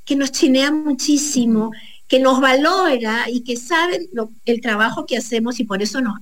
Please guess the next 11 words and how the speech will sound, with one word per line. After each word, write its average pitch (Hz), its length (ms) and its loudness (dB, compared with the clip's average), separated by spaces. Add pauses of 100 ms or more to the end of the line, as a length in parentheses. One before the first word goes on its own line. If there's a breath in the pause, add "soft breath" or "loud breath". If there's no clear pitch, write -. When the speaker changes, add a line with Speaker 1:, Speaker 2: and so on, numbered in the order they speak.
Speaker 1:
premia 349 480 2
muchísimo. 196 800 -4 (240 loud breath)
Entonces 269 560 0
han 277 140 2
sido 277 440 4
tres 359 240 0
viajes, 320 480 -2
quizás 269 340 -2
los 302 120 2
más 285 220 0
importantes 294 680 -2